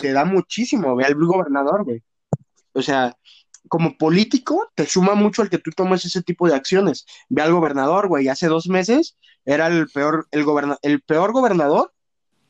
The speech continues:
a ni-, en niveles de popularidad en todo México, güey. No, creo que era el tercero o el segundo, algo así.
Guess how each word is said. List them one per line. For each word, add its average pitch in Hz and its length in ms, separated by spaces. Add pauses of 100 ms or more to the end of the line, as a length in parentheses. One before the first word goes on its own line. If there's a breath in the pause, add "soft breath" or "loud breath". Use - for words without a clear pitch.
(180)
a 143 120
ni-, 147 200
en 135 300
niveles 151 340
de 190 80
popularidad 135 720 (460)
en 139 140
todo 165 200
México, 165 460
güey. 104 240 (100)
No, 175 320
creo 196 160
que 247 60
era 240 80
el 247 80
tercero 190 380
o 220 60
el 170 60
segundo, 131 380
algo 156 120
así. 131 240